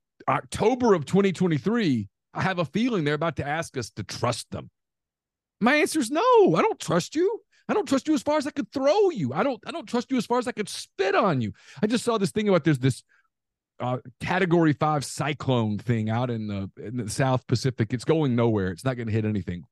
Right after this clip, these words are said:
thank God. But I mean, the joke was that I saw several people do is, "Hey, is there any way y'all can just send that to Congress? Wouldn't that be great?" I mean, and I was like, I laughed at that. It's like, yeah, I mean,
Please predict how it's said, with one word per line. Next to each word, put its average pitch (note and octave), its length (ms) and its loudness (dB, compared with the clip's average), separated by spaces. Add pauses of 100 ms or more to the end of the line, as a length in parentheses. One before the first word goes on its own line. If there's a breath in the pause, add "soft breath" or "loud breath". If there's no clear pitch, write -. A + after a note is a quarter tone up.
(100)
thank F#2+ 180 -2
God. F#2 300 0 (400)
But C#3+ 100 4
I D3 40 0
mean, D3 140 0
the C3 80 4
joke D3+ 360 2
was A2+ 240 -2
that B2 200 -2
I B2 60 -4
saw C3 180 -2
several C3+ 260 -2
people A#2+ 220 -4
do A#2+ 140 -2
is, A2 140 -6
"Hey, C#3 160 -4
is A#2+ 80 -2
there G#2+ 140 2
any G3+ 120 -4
way A#3 140 -2
y'all G#2+ 160 -6
can A2 160 -10
just F#2+ 160 -8
send G2+ 180 -4
that G#2 120 -4
to - 60 -10
Congress? F#2 480 -8
Wouldn't C#3+ 160 4
that G3+ 80 0
be A2+ 100 -2
great?" A2 340 0 (240 loud breath)
I F3 60 0
mean, G3 100 2
and F3 60 2
I F3 40 2
was F3 100 0
like, D3 140 -2
I D3 80 0
laughed F3 400 -2
at A#2+ 80 -4
that. G#2+ 160 0
It's A2+ 100 -2
like, D#3 100 -10
yeah, B3 300 -2
I C#3 40 -2
mean, C#3+ 160 -4